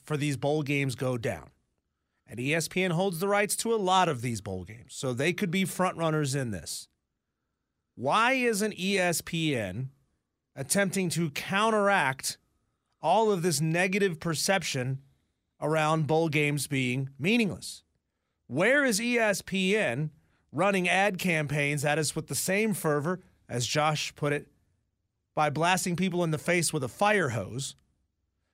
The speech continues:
about the meaning of bowl games? Where is that? It's because E S P N doesn't really want to do the bowl games anymore.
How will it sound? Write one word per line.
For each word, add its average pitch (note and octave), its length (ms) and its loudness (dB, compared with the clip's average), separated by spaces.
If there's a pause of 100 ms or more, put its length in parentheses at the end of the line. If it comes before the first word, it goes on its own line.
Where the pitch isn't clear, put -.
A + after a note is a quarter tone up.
about F#3 300 0
the G3 80 0
meaning F#3 480 2
of F#3+ 80 -2
bowl A#3 240 2
games? - 460 -6 (800)
Where G3+ 760 2 (1080)
is D#3 220 -4
that? - 480 2 (1800)
It's D3 140 -4
because D#3 320 -2 (100)
E F#3+ 200 2
S F3 160 2
P F3 240 2
N D#3+ 240 0 (640)
doesn't E3+ 340 2
really C#3 300 0
want G2 680 -6
to A#2+ 120 -8
do C3 240 -2
the A#2+ 80 -4
bowl F#3 260 2
games A#2+ 340 -4
anymore. E2+ 400 -12